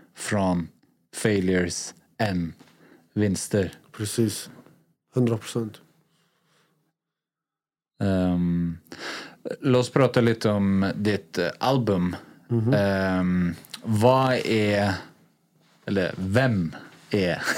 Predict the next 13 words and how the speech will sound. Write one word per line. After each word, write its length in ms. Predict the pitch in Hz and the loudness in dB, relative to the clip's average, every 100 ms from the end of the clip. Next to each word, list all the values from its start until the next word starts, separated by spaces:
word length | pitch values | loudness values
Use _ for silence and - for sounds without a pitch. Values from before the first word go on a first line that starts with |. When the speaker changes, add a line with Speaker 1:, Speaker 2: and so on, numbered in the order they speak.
| - 127 | 2 0
Speaker 1:
<laughs> 400 | - 104 107 - | 0 -2 -2 -2
Rico 420 | 104 104 - 101 | -2 -2 0 0
Suave? 720 | 87 - 101 98 90 92 80 76 - - - - - - - - - - - - - - - - - - - - - - - - - - - | 0 0 2 4 4 2 0 -4 -12 -12 -14 -14 -14 -16 -20 -20 -20 -20 -18 -16 -16 -18 -20 -18 -18 -16 -18 -20 -20 -20 -20 -20 -18 -20 -4
Speaker 2:
Rico 340 | 117 113 107 120 | 0 2 2 0
Suave, 380 | - 131 127 | 4 6 6
han 240 | 120 120 117 | 6 6 6
är... 420 | 117 110 104 101 - - - - _ _ _ _ _ _ _ _ _ _ - | 6 6 4 0 -4 -16 -20 -20 _ _ _ _ _ _ _ _ _ _ -4
Jag 180 | 117 113 | 0 0
säger 260 | - 127 | 2 4
att 160 | 113 107 | 4 2
han 180 | 117 110 | 0 2
är 140 | 113 | 2
en 300 | 107 98 87 | 0 -2 -6